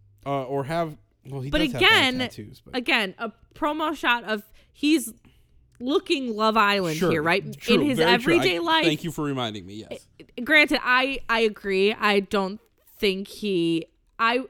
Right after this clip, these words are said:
Speaker 2: don't assume in his everyday life he's serving Harry Styles, but to be fair,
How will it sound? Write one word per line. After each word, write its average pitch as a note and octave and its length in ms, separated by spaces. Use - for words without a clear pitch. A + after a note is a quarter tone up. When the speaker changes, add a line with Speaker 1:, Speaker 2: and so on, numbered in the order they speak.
Speaker 2:
don't A#3+ 320
assume F3+ 960
in A#3 140
his A#3 140
everyday G3+ 540
life F3 360
he's F3+ 240
serving E3+ 600
Harry F3 340
Styles, E3+ 600
but F3+ 360
to - 80
be A3+ 100
fair, F#3 440